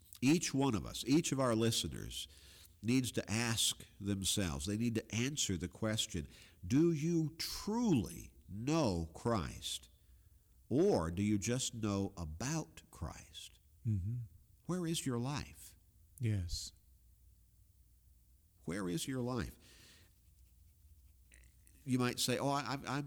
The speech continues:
Speaker 1: I've got a spiritual life. I've got faith."
Speaker 2: Mm-hmm.
Speaker 1: Well, how are you living?
Speaker 2: Mm-hmm.
Speaker 1: Are you serving God and Christ on a daily basis?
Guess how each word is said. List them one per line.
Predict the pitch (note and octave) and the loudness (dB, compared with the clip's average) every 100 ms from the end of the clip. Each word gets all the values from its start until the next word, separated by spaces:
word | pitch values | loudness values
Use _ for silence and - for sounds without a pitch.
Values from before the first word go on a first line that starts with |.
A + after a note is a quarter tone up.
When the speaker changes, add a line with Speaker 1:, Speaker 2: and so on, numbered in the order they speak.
| - | -4
Speaker 1:
I've | B2 D#3 | -6 -2
got | C#3 | -2
a | G#2 | -2
spiritual | - A#2+ B2+ - E2+ | -2 -2 -4 -6 -4
life. | E2 A2 G2+ | -2 -2 -2
I've | B2+ | -4
got | D3+ - | -2 -6
faith." | - A2 A2 C#2 C#2+ - - - | -4 -4 -2 -4 -8 -14 -20 -4
Speaker 2:
Mm-hmm. | G#2+ G2 C#3 C3+ - - - - _ - - _ - - - - - | -2 -2 -4 -8 -18 -20 -20 -20 _ -20 -20 _ -20 -20 -20 -20 -10
Speaker 1:
Well, | F#2+ D3+ E3+ - - _ - _ _ _ - - - | -4 -4 -6 -16 -20 _ -20 _ _ _ -20 -18 -4
how | A2+ | -2
are | B2+ | 0
you | C3 | 0
living? | C#3 G3+ - - - - _ - | -2 -4 -8 -14 -20 -20 _ -4
Speaker 2:
Mm-hmm. | G2 F#2+ B2 - - _ _ _ _ _ _ _ - _ _ _ _ - _ - - - - | -2 -2 -6 -12 -20 _ _ _ _ _ _ _ -20 _ _ _ _ -20 _ -20 -20 -18 -2
Speaker 1:
Are | G#2 | 0
you | G2+ G#2+ G2+ F#2 - - - - _ _ _ _ _ - - | 4 4 4 0 -12 -20 -20 -20 _ _ _ _ _ -20 -10
serving | - - B2 C3 C#3 C#3+ C3+ | -2 2 4 2 0 -4 -2
God | B2+ B2+ C#3 E3 F#3+ G3 - | 0 0 -2 -4 -6 -8 -10
and | G#2+ F#2+ | -4 -4
Christ | F#2 - A2 B2+ E3+ - - - _ _ _ - - | -4 -2 0 0 -4 -6 -8 -10 _ _ _ -20 -8
on | F#2 | -6
a | |
daily | F2+ A2 A#2 | -2 0 0
basis? | G#2+ A2 D#3 - G3+ G#3 - | 0 -2 -2 -6 -8 -10 -12